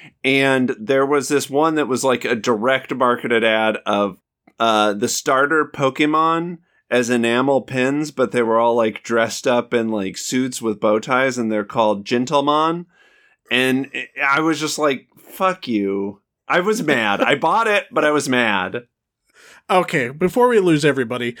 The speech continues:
Speaker 2: let's go ahead and get into the first
Speaker 1: This is,
Speaker 2: segment.
Speaker 1: this is relatable chatter.
Speaker 2: Let's get into the first segment. Uh, a couple weeks ago, we were doing the movie news, and I announced that they are doing a,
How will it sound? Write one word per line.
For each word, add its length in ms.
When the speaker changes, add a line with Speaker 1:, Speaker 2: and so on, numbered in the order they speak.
Speaker 2:
let's 180
go 120
ahead 220
and 120
get 160
into 300
the 160
first 380
Speaker 1:
This 160
is, 180
Speaker 2:
segment. 240
Speaker 1:
this 220
is 180
relatable 720
chatter. 720
Speaker 2:
Let's 140
get 120
into 220
the 80
first 280
segment. 460
Uh, 300
a 80
couple 240
weeks 220
ago, 340
we 120
were 120
doing 240
the 60
movie 260
news, 260
and 100
I 80
announced 540
that 120
they 260
are 320
doing 580
a, 500